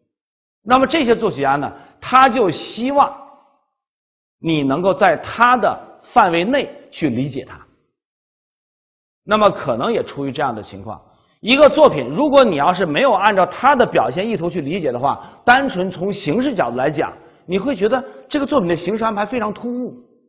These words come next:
比如说这个音乐本来很自然的下来，梆，突然间出来个声音，你就不能理解。那么这时候，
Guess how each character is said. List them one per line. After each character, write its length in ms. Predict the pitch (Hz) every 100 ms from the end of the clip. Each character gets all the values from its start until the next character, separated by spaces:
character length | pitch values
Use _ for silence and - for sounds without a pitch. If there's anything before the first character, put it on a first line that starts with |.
| _ _ _ _ _ _ _ _
比 100 | 190
如 80 | 208
说 100 | 254
这 100 | 233
个 60 |
音 160 | 220 226
乐 160 | 233 - - -
本 100 | 170
来 140 | 262
很 140 | 208
自 120 | 175 208
然 120 | 196
的 60 |
下 140 | 185 185
来， 200 | 160 143 - _ _ _ _ _
梆， 520 | 220 202 185 180 190
突 140 | - 175
然 80 |
间 100 | 165
出 140 | 156 151
来 60 |
个 60 | 143
声 160 | 135 127
音， 140 | 123 - _ _ -
你 80 | 185
就 100 | 262
不 120 | 277
能 140 | 233
理 120 | 139 117
解。 160 | 107 - _ _ _ _ _ _ _ _ _ _
那 140 | - 185
么 80 | 180
这 180 | 247
时 140 | 147 127
候， 280 | 120 -